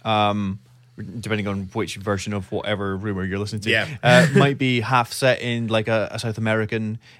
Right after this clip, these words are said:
Speaker 1: setting as well
Speaker 2: Mm.
Speaker 1: as, as, you know, nineteen seventies slash eighties Miami.
Speaker 2: Yeah, yeah.
Speaker 1: Um, how would they send up, uh, like, a, a Colombia or,
Speaker 2: Mm-hmm.
Speaker 1: or, um, that kind of, like, thing, or would they go Australia, or
Speaker 2: Yeah.
Speaker 1: you know,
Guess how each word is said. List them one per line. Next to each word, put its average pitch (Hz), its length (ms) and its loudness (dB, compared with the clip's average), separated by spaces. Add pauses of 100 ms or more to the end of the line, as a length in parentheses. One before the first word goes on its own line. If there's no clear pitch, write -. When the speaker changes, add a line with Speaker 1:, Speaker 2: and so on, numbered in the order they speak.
Speaker 1:
setting 110 500 -2
as 104 120 -4
well 107 260 2
Speaker 2:
Mm. 107 80 2
Speaker 1:
as, 104 160 -6
as, 107 640 -6
you 117 140 -4
know, 110 220 -2
nineteen 107 280 -4
seventies 104 460 -6
slash 107 300 -4
eighties 104 440 -6
Miami. 117 540 0
Speaker 2:
Yeah, 117 380 2
yeah. 117 200 2
Speaker 1:
Um, 110 220 -2 (680)
how 120 240 0
would 127 220 0
they 127 100 -2
send 120 340 -2
up, 113 200 0 (240)
uh, 123 100 0
like, 117 160 -4
a, 107 320 -6
a 113 60 -6
Colombia 131 600 2
or, 107 300 2
Speaker 2:
Mm-hmm. 127 100 0
Speaker 1:
or, 101 360 -2 (420)
um, 110 560 0 (100)
that 117 200 0
kind 147 160 -4
of, 131 180 -6
like, 135 300 -2 (200)
thing, 135 440 0
or 117 380 -2
would 104 180 -6
they 113 80 -4
go 104 460 -2
Australia, 131 800 -2 (140)
or 113 80 -6
Speaker 2:
Yeah. 120 400 2 (380)
Speaker 1:
you 139 140 -2
know, 135 260 4